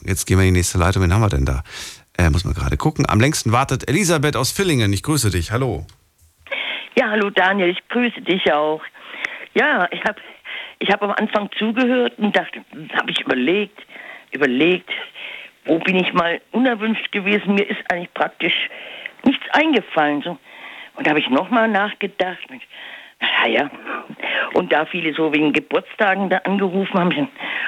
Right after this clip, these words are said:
Speaker 2: na ja, ich hab ne, dann ist mir das eingefallen, das, wo ich, also das Einzigste, was ich wirklich, wo es enttäuscht wurde. Und zwar, ich hab schon über zwanzig, ja, über zwanzig Jahre eine gute Freundin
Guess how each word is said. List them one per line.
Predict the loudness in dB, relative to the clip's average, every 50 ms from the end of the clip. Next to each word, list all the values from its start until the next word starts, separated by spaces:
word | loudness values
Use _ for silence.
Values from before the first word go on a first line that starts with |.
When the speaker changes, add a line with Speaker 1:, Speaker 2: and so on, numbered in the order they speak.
| 0 2
Speaker 2:
na | 2
ja, | 2 2 2 0 -4 _ _ _ _ -20 -20 -20 _ -18 -14 -14 -14 -12 -10 -10 -8 -2
ich | -2 -2 0 2
hab | 0 -2 0
ne, | -2 -2 -2 -2 -4 -10 -20 -20 -16 -14 -8 0 0
dann | 0 2 0
ist | -2 -2 0
mir | 0
das | 0 0 -2 0 0
eingefallen, | 0 0 2 0 -2 0 0 0 0 0
das, | 0 -4 -6 -10 -14 -16 -18 -20 -20 -18 -16 -14 -14 -16 -2 _
wo | 2 2
ich, | 2 2
also | 0 0 -2 -4
das | -4 -2
Einzigste, | 0 0 0 -2 -6 -8 -8 -8 -2 0 0 0 0 -2
was | -2 -4 -2 -2
ich | -8 0 0
wirklich, | 0 2 2 -2 -4 -4 -6 -8 -10 -12 -14 -14 -14 -16 -18 -20 -14 -2
wo | 0 0
es | 2
enttäuscht | 2 0 0 2 2 2 2 2 -2 -2 -2
wurde. | 0 0 0 0 -2 -6 -6 -6 -6 -6 -8 -2 0
Und | 2 4 4 2 0 -4 -2
zwar, | 0 0 0 2 2 0 0
ich | -2 -2 -4 -2 -4
hab | -4 -4 _ -12 -16 -14 -16 -16 -14 -12 -12 -12 -14 -14 -4
schon | -2 0 2
über | 4 4 2 2 0
zwanzig, | 0 2 2 2 2 0 -4 -8 -2
ja, | 0 2 2 2 0 -6 -10 -10 -4 0
über | 0 0 0
zwanzig | 0 0 0 0 0 0 -2 0 2
Jahre | 2 2 2 2 0 0
eine | 0 0 0 0 -4 -8 -14 -14 -14 -16 -6 -2
gute | -2 0 2 0 0
Freundin | 0 0 2 2 2 4 4 2 0 0 -2 -2 -4 -4 -6